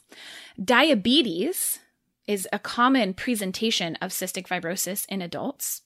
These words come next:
because of that pancreatic dysfunction. Or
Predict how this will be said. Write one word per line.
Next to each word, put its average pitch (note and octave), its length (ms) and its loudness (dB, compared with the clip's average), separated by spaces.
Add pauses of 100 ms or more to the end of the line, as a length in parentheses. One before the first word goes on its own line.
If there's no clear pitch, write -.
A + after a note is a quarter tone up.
because G3+ 280 -2
of G3+ 80 -2
that F#3 200 0
pancreatic F3 540 -2
dysfunction. F#3+ 600 -6 (640)
Or D4 460 4